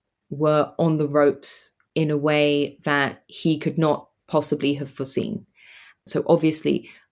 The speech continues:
Erdogan did not cause the earthquake, but his government was responsible for responding quickly when it happened. And there were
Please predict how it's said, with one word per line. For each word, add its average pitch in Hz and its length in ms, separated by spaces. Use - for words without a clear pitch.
Erdogan 156 300
did 151 120
not 160 200
cause 160 260
the 165 120
earthquake, 220 380
but 160 80
his 151 160
government 165 400
was 151 160
responsible 147 800
for 147 500
responding 147 840
quickly - 680
when 151 100
it - 80
happened. - 560
And 160 180
there 156 220
were 147 420